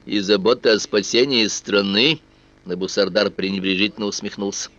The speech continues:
«Я понимаю, что означает твоя гримаса, Набусардар, прекрасно понимаю. Все вы видите во мне только легкомысленную женщину, которая словно тигрица рыщет в поисках наслаждений по Вавилону.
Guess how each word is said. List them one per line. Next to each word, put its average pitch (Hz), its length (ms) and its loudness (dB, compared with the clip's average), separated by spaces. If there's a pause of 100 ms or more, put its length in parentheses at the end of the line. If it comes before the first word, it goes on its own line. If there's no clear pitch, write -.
(640)
«Я 113 180 4
понимаю, 226 600 2
что - 220 2
означает 254 640 2
твоя 117 320 0
гримаса, 95 520 -4 (300)
Набусардар, 101 680 -2 (380)
прекрасно 117 640 0
понимаю. 113 560 0 (640)
Все 147 380 4
вы 143 160 6
видите 147 380 -2
во 135 80 6
мне 135 140 2
только 131 220 0
легкомысленную 123 840 2
женщину, 127 640 2 (360)
которая 95 260 0
словно 107 280 2
тигрица 120 680 0
рыщет 151 400 -2
в - 80 -16
поисках 123 540 -2 (180)
наслаждений 110 840 0 (140)
по 107 80 -4
Вавилону. 98 460 -2